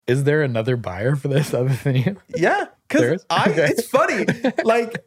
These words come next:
Speaker 2: they were sitting, the one, one I bought, I have a company called Orphan Investments,
Speaker 1: Yeah.
Speaker 2: which is me and my sister, 'cause,
Speaker 1: Yeah.
Speaker 2: like, we're orphans now, we lost our parents. And, like, we bought this place, it was in the market for, like, four hundred fucking days, the one I bought. And then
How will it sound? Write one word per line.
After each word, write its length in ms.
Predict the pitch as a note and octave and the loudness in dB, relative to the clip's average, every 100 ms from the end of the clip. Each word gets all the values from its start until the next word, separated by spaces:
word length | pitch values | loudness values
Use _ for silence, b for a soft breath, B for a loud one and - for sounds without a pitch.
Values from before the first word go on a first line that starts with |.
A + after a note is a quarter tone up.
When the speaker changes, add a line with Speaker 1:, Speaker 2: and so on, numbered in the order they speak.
| - | -6
Speaker 2:
they 220 | F#3+ E4 | -2 0
were 160 | F4 | 0
sitting, 460 | A#3+ G#4+ E4+ B3+ - | -2 -2 -2 -4 -6
the 80 | F3+ | -6
one, 280 | - B3+ C4 | -2 -2 0
one 140 | A3 | 0
I 120 | B3+ | -2
bought, 260 | F#3 E3+ - | 0 -2 -2
I 40 | |
have 120 | A#3+ | -4
a 60 | C4 | -2
company 280 | B3+ A#3 G#3+ | -2 -4 -2
called 140 | G3+ | -2
Orphan 300 | - F3+ G#3 | 0 -2 -2
Investments, 600 | E3+ D3 E3 G#3+ A#3 A#3 - | 0 -2 -2 -4 -6 -6 -4
Speaker 1:
Yeah. 160 | A#2 b b | -4 b b
Speaker 2:
which 260 | - F3 F3 | -4 -2 0
is 160 | E3 D#3 | -4 0
me 140 | G#3 | 0
and 60 | G#3+ | 2
my 100 | F#3 | 0
sister, 520 | G3+ G#3+ F3+ D3 C#3 | -2 -4 -2 -2 -2
'cause, 180 | C#3+ - | -4 -2
Speaker 1:
Yeah. 60 | |
Speaker 2:
like, 160 | D3+ C3+ | -2 -2
we're 140 | D3 | 0
orphans 380 | F#3 A3 G3+ D3+ | 0 0 -4 -4
now, 180 | D#3 C#3+ | -2 0
we 60 | C#3+ | 0
lost 220 | C#3 D3 | -2 -4
our 60 | |
parents. 420 | E3+ A#3 A#3 D#3 - b b - | -2 0 0 -2 -8 b b -4
And, 180 | F#3+ G#3 | 0 2
like, 260 | G#3 - | 0 -2
we 200 | F3 G#3+ | -6 -4
bought 240 | - C3+ - | 0 0 0
this 140 | A3+ | -4
place, 200 | - F3+ | -2 -4
it 40 | G#3+ | -4
was 80 | C#4+ | -6
in 60 | |
the 60 | F#4 | -2
market 260 | E4 D#4+ | -2 -2
for, 100 | - B3+ | -4 -6
like, 220 | G3 - | -6 -10
four 340 | - G#3+ D4 | -2 0 0
hundred 320 | - B3 A#3+ | -2 -6 -6
fucking 360 | - G#3 F3+ D#3+ | -8 -8 -6 -4
days, 360 | - F3+ G#2+ B2 | -2 -2 -6 -8
the 60 | |
one 120 | C3 C3 | -6 -6
I 100 | B2+ | -4
bought. 380 | C#3+ D3 - b b b _ | -4 -6 -10 b b b _
And 220 | F3+ G#3 | 0 2
then 220 | G#3+ G3+ | 2 0